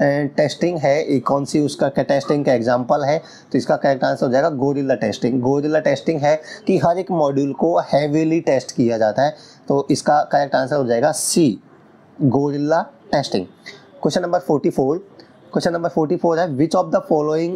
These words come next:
statement contain an error? आपको बोल रहा है कि इनमें से कौन सा एक statement है जो error को contain करता है, मतलब कि उसमें error है। तो देखिए, select all from employee I D where this, ये सही है, मेरे हिसाब से कोई problem नहीं है। Select employee I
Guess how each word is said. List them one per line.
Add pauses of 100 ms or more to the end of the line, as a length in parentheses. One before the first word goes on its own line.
statement
contain (420)
an
error? (100)
आपको
बोल
रहा
है
कि
इनमें
से
कौन
सा
एक
statement
है
जो
error
को
contain
करता
है,
मतलब
कि (360)
उसमें (100)
error
है। (320)
तो
देखिए,
select
all
from (480)
employee
I
D
where
this,
ये
सही
है,
मेरे
हिसाब
से
कोई
problem
नहीं
है। (280)
Select
employee
I